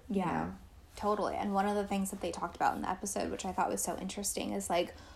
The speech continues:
Speaker 2: what is the shame trigger point for making us feel like
Speaker 1: Mm-hmm.
Speaker 2: if a friendship is, is something that you have to fight for or something that you have to put work into or something that isn't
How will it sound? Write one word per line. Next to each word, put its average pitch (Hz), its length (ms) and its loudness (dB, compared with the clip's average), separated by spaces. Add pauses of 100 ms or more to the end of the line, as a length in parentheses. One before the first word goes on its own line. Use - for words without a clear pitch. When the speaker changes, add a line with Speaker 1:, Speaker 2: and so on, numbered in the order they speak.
(280)
Speaker 2:
what 196 600 6
is 190 420 2
the 196 120 -2
shame 180 640 0 (100)
trigger 208 380 0
point 311 560 2
for 240 180 4
making 202 400 4
us 190 260 2
feel 226 240 4
like 185 220 4
Speaker 1:
Mm-hmm. 190 120 0
Speaker 2:
if 190 140 2
a 185 60 0
friendship 170 560 0
is, 175 200 0 (240)
is 175 400 2 (380)
something 226 340 6
that 202 80 2
you 202 100 2
have 190 140 0
to 202 80 0
fight - 280 2
for 180 380 4
or 190 40 4
something 185 280 0
that 185 100 -2
you - 80 -4
have 185 120 -4
to 190 120 0
put - 280 -2
work 185 320 2
into 190 640 4
or 202 100 4
something 196 360 0
that 190 200 2
isn't 247 300 4